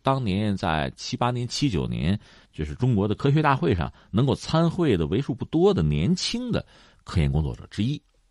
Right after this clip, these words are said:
当时到八七年，他可能手头有两万人民币多一点儿，就搞华为公司啊。他自己也没有想到，最后华为是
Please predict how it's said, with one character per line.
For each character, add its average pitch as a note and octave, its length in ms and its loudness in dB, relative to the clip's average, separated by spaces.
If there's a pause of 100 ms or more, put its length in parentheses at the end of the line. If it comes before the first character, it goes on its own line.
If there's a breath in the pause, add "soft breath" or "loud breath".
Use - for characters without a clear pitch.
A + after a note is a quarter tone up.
(160)
当 D3 140 6
时 D3 80 0
到 C#3 100 4
八 C#3 100 4
七 C3+ 160 -2
年， A#2 160 2
他 B2 160 0
可 A2+ 120 -4
能 A2 100 0
手 F#2+ 160 -2
头 G2+ 220 0
有 D#2+ 340 0 (380 soft breath)
两 E2 240 0
万 A2+ 180 2
人 G2+ 100 2
民 C3 160 0
币 B2+ 300 -2 (100)
多 C#3 220 4
一 A#2 100 2
点 C2 160 0
儿， G#2+ 240 0 (460)
就 G#2+ 100 0
搞 D2 120 4
华 F2+ 160 6
为 E2+ 100 6
公 F2+ 160 2
司 E2+ 180 -2
啊。 - 160 -4 (320)
他 D#3+ 220 6
自 D3+ 220 2
己 F2+ 120 -4
也 G#2+ 100 4
没 E2 100 2
有 F#2+ 80 2
想 A1 200 -4
到， C#2+ 120 0
最 D#2 160 -4
后 B1+ 100 -6
华 C2 160 -4
为 B1 160 -4
是 - 180 -10